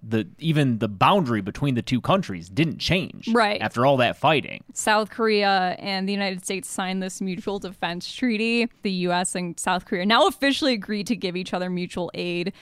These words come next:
Speaker 2: if either one faces an attack, and now the United States can keep military in South Korea.
Speaker 1: So is,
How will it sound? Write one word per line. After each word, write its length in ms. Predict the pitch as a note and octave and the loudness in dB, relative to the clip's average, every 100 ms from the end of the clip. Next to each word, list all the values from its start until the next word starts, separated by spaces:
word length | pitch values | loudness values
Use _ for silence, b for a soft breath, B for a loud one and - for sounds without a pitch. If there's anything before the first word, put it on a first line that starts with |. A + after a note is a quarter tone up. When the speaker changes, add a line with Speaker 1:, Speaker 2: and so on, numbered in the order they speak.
| B B | B B
Speaker 2:
if 160 | - - | -8 -4
either 200 | G3 F#3+ | -2 -2
one 180 | F#3 F#3+ | -2 -2
faces 380 | - F3+ F#3 G#3+ | -4 -6 -4 -4
an 100 | G3+ | -4
attack, 420 | - F#3 E3+ - | -4 -6 -6 -4
and 140 | G3 | -2
now 200 | F3+ E3+ | -2 -2
the 100 | F3 | -2
United 280 | F#3+ F3 F3+ | -2 -2 -4
States 240 | - F#3+ - | -4 -4 -4
can 140 | - | -4
keep 180 | G#3 - | -4 -4
military 600 | F3+ - - - B1 C#3 | -6 -6 -8 -8 -8 -8
in 80 | - | -8
South 240 | - - | -10 -12
Korea. 480 | - - - - G3+ b b | -10 -10 -8 -10 -10 b b
Speaker 1:
So 480 | - - A3+ G#3 - | -2 4 6 6 4
is, 260 | F#3 D3+ | 2 2